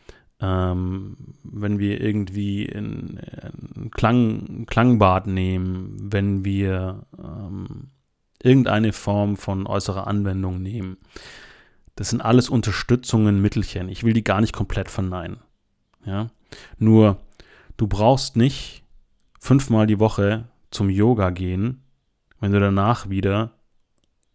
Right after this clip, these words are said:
in deinen Job zurückgehst. Sagen wir, du gehst morgens um sechs, machst du Yoga bei dir zu Hause oder gehst in irgendein Yogastudio, wenn das so früh auf hat. Und danach f-, setzt du dich in dein Auto, fährst durch Stuttgart durch, bist ultra gestresst von dem Verkehr,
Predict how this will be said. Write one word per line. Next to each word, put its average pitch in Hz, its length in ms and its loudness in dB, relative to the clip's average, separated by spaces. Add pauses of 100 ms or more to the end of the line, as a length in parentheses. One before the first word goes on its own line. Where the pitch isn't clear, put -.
in 101 160 0
deinen 92 240 2
Job - 260 -2
zurückgehst. 98 600 -4
Sagen 117 160 4
wir, 120 80 6
du 110 60 6
gehst 107 240 0
morgens 117 380 2
um 104 100 -4
sechs, - 400 -4
machst 104 260 -4
du 95 60 -6
Yoga 131 320 0
bei 135 100 0
dir 127 140 -2
zu 120 120 -10
Hause 117 280 -2
oder 101 160 -6
gehst - 320 -10
in 98 80 -12
irgendein 92 220 -8
Yogastudio, 107 580 -2
wenn 104 100 -2
das 101 80 -4
so - 100 -6
früh 101 200 -6
auf 98 180 -4
hat. - 200 -10 (540)
Und - 100 -6
danach 110 280 4
f-, - 240 -12 (140)
setzt - 320 -4
du 107 40 -6
dich 98 100 -4
in 95 40 -2
dein 95 140 -2
Auto, 139 560 2 (720)
fährst 110 380 4
durch 98 100 2
Stuttgart 107 420 0
durch, 107 220 2
bist - 240 -2
ultra 143 280 4
gestresst 117 440 -2
von 110 100 2
dem 101 120 0
Verkehr, 113 500 -4